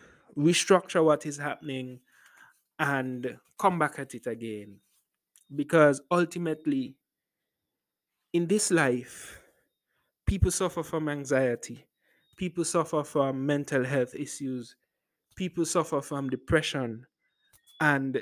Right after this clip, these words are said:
there's also health issues. And nothing is more important in life. Nothing is more important in life than healthcare.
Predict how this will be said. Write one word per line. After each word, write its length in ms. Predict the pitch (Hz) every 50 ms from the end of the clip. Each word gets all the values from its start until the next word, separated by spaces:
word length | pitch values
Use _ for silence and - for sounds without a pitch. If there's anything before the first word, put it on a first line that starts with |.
| - 156
there's 320 | 143 151 156 151 143 135
also 400 | - - 160 147 147 139 - 147
health 360 | 139 123 143 151 143 131 - - -
issues. 800 | 165 151 - - - 143 131 123 127 131 123 - - - - _ _ _ _ _ _ _ _ _ _ _ _ _ _ _ -
And 420 | 160 156 151 147 143 139 135 135 - - _ _ _ _ _ -
nothing 580 | - 151 160 185 202 214 214 - - 208 196 196
is 160 | 202 196 175 180
more 220 | 185 175 170 -
important 960 | - 165 156 156 - - 185 175 170 - - 151 135 131 127 - - - - _ _ _ _ _ _ _ _ _ _ _ _ _ _ _ _ _ _ _ _ _ _ _ -
in 240 | - 180 175 170 160
life. 680 | 156 139 131 120 117 107 - - - - - - - - - _ _ _ _ _ _ _ _ _ _ _ _ _ _ _ _ _ _ _ _ _ _ _ _ _ _ _ _ _ _ _ _ -
Nothing 380 | 135 160 196 190 - 202 196
is 140 | 196 190 175
more 160 | 185 180 175
important 560 | 165 156 160 170 160 156 160 151 139 139 -
in 140 | 143 135 139
life 360 | 135 127 127 120 113 110 - - - -
than 440 | 190 151 139 131 123 123 123 123 127 - - _ _ - -
healthcare. 600 | - 160 151 143 - - - - 110 80 - -